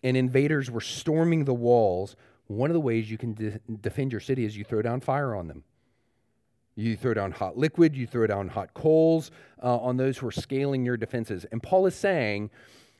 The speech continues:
listen, it's hard for our enemies to attack us when you put them on the defensive. Like, you got hot coals running out, you, you know, you're, you're running the other direction. So, uh, y-, y-, what that means is,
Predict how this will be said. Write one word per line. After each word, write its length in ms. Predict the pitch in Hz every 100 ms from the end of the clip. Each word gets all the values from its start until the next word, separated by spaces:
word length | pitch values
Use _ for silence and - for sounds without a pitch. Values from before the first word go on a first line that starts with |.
| _
listen, 180 | 151 151 -
it's 120 | 123
hard 400 | - 143 165 185
for 140 | 185
our 120 | 165 151
enemies 320 | 139 139 127
to 160 | - 123
attack 540 | - - - 156 -
us 400 | 92 104 - - _ _ _ _
when 180 | 107 113
you 100 | 123
put 220 | - 127
them 160 | 131 113
on 140 | 104
the 40 | 110
defensive. 460 | 135 175 - 80 - _ _ _ _ -
Like, 120 | 180
you 60 | 175
got 200 | 165 -
hot 240 | 190 135
coals 280 | 151 214 196
running 200 | 185 151
out, 120 | 143
you, 100 | 156
you 160 | 151 151
know, 60 |
you're, 300 | 151 151 147
you're 120 | 139 147
running 260 | 190 190
the 100 | 160
other 140 | 160 139
direction. 560 | 131 165 - 104 78 - _ _ _ _ _ _ _ _
So, 300 | 165 156 143
uh, 460 | 147 143 143 139 131
y-, 140 | 147 135
y-, 100 | 131 -
what 240 | 139 156
that 120 | 170
means 440 | 160 208 247 233 165
is, 500 | 135 120 131 165